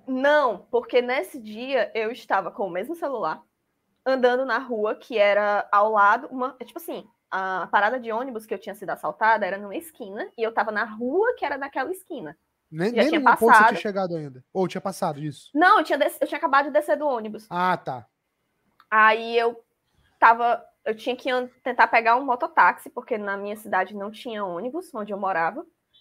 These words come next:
Speaker 1: Só tinha, tipo, uma linha de ônibus, não tinha pra minha casa, então eu tinha que andar um quilômetro até chegar em casa.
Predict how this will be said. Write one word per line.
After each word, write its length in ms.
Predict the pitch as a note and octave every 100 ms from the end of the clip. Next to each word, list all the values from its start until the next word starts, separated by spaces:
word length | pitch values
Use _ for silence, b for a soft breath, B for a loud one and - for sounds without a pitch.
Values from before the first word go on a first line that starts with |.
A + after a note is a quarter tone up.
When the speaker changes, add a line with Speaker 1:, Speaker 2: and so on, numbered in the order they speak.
| _ _ _
Speaker 1:
Só 120 | -
tinha, 260 | G#3+ C4+ A#3+
tipo, 200 | A#3+ A3+
uma 260 | G#3 A3+ D4
linha 240 | A#3+ B3
de 120 | B3+
ônibus, 360 | G#3+ G#3 A3 G#3+
não 160 | G#3+
tinha 180 | D#4 B3+
pra 140 | - A3
minha 180 | A3
casa, 400 | A3+ G3 E3 G#3+
então 180 | B3+ A#3+
eu 60 | A#3+
tinha 140 | C4+
que 100 | -
andar 220 | - G#3+
um 100 | A3
quilômetro 540 | D#4 F#4+ D#4+ B3 C4+ C#4
até 120 | C4+
chegar 240 | C4 B3+
em 60 | C4
casa. 380 | F4 A#3+ F3